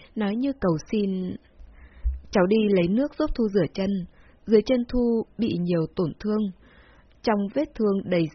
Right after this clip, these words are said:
sỉ than. Thu không trông thấy dưới gan bàn chân, khó làm, cháu sẽ giúp Thu lấy hết sỉ than ra, bôi thuốc, rồi cháu về ngay. Cháu nhờ cô trông coi Thu trong thời gian một năm một tháng."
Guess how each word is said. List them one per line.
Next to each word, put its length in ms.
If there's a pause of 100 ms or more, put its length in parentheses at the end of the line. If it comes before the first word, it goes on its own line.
(100)
sỉ 60 (140)
than. 180 (880)
Thu 460
không 240 (240)
trông 260
thấy 140 (160)
dưới 140
gan 220
bàn 220
chân, 160 (280)
khó 300
làm, 380 (380)
cháu 200
sẽ 60 (100)
giúp 200
Thu 360
lấy 260
hết 120 (100)
sỉ 60 (100)
than 280
ra, 180 (480)
bôi 240
thuốc, 260 (280)
rồi 360
cháu 220
về 160
ngay. 300 (600)
Cháu 140
nhờ 160 (140)
cô 300 (120)
trông 180
coi 240
Thu 320 (240)
trong 220
thời 180
gian 420
một 240
năm 220
một 180
tháng." 240